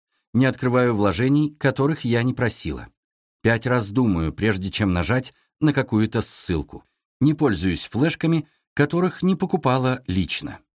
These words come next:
Файлы, присланные третьими лицами, открываю только в Sandbox, выделенной части диска — которая служит изолятором на случай, если файл содержал малварь. Использую только те программы и приложения,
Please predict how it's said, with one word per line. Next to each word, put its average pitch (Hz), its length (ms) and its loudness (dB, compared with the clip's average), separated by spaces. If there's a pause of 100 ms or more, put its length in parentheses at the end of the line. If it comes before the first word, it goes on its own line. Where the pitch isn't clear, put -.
(160)
Файлы, 120 420 0
присланные 123 640 0
третьими 101 520 0
лицами, 143 540 0 (340)
открываю 151 580 2 (160)
только 147 380 2
в - 40 -8
Sandbox, 95 960 -2 (440)
выделенной 110 580 2
части - 380 -2
диска — 135 420 0 (320)
которая 175 400 2
служит 165 480 0
изолятором 151 640 2
на 143 100 4
случай, 156 560 -2
если 143 320 0
файл 151 500 0
содержал 113 720 0
малварь. 87 500 0 (460)
Использую 139 580 2
только 139 280 0
те 123 160 0
программы 107 580 2
и 98 40 2
приложения, 127 720 2